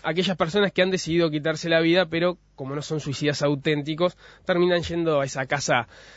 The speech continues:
que es una casa, digamos, de catálogo, donde uno puede elegir las maneras más bellas y poéticas de morir. Eh, hay, eh, los mejores venenos, escuchábamos en el audio, lagos hermosos, árboles, este,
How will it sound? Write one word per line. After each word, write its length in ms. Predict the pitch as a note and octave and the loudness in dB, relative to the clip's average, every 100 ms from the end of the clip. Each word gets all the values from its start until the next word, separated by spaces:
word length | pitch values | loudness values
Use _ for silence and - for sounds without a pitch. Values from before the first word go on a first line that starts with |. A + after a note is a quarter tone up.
| - | -14
que 80 | - | -8
es 60 | G3+ | -2
una 160 | C3 | -2
casa, 300 | A#2 B2+ - | 0 -2 -2
digamos, 340 | A#2+ B2+ C3 A#2+ | 0 0 0 -2
de 120 | B2 | 0
catálogo, 680 | C#3 C3 D#3+ D#3 D#3 E3+ E3 | 2 2 4 4 4 2 2
donde 300 | D3+ C3 C3 | 0 0 0
uno 200 | C#3+ C#3+ | 0 0
puede 200 | C#3+ D3 | 2 2
elegir 260 | C#3+ - | 0 -2
las 120 | D#3+ D3 | -2 0
maneras 320 | C#3 D3 C#3+ | 0 0 0
más 200 | D3 C#3 | -2 -2
bellas 340 | C#3+ C3+ C#3 A#2+ | -6 -8 -10 -10
y 60 | |
poéticas 640 | A2 A#2+ C3 A#2 A2 G2+ G#2 | -6 -2 -2 -4 -2 -2 -2
de 100 | G#2+ | -2
morir. 440 | A#2+ C3 C3+ D3 - - - - | 0 2 2 2 -2 -12 -14 -4
Eh, 320 | G2+ F#2 D#2+ B1+ G1+ - G1+ - _ - - | -2 -2 -4 -12 -16 -16 -16 -20 _ -20 -8
hay, 440 | A#2 A#2 A2 G#2 | -4 -4 -4 -6
eh, 100 | G2 | -6
los 160 | F#2 G#2+ | -6 -6
mejores 340 | A#2+ - C3+ | -4 -2 0
venenos, 560 | C3+ C#3 D#3 D#3+ D#3 C#3 | 2 4 4 2 0 -4
escuchábamos 540 | B2 A#2+ C#3 C3+ C3+ | -8 -6 -2 -2 -2
en 60 | C3+ | -2
el 100 | C3 | 0
audio, 340 | C#3 C#3+ C#3+ | 2 2 2
lagos 400 | C3 C#3+ C#3+ C3+ | 2 0 0 -4
hermosos, 680 | C#3+ C#3 D3 D3 C#3 D3+ C#3 - - - | -6 -4 0 0 2 0 -2 -6 -4 2
árboles, 600 | F3 E3+ E3 D#3 D3 - | 2 2 -2 -2 -2 -8
este, 480 | A#2 B2 A2+ A2 | -10 -8 -8 -8